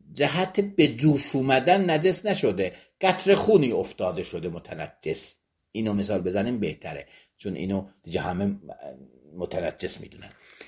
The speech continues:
استدلال کرده بر این که حرام فروختن اسیر متنجس به کسی که یستحلو، گفته نه،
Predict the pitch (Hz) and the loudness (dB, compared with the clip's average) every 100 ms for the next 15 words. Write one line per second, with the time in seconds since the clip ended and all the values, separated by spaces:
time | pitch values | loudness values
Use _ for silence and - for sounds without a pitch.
0 | - - _ _ - - - - _ _ | -20 -20 _ _ -20 -20 -20 -20 _ _
1 | _ - 185 - 208 202 240 240 202 160 | _ 0 2 6 6 6 6 6 6 2
2 | 143 139 135 156 160 147 127 - 135 156 | 2 2 4 2 0 -2 -4 2 6 10
3 | 190 160 127 - 117 113 - - - 123 | 10 8 4 -2 -4 -2 -4 -10 -8 -6
4 | 104 95 - 143 143 104 101 92 - - | -4 -6 -6 -2 -2 -2 -6 -8 -8 2
5 | 247 160 - - - _ _ _ _ - | 6 6 4 -10 -20 _ _ _ _ 8
6 | 185 - 220 220 233 - 220 127 - - | 8 8 0 0 0 2 6 4 4 -2
7 | 92 101 73 - - 113 - 170 180 120 | -2 -2 -4 -14 -10 -10 -8 -6 -6 -6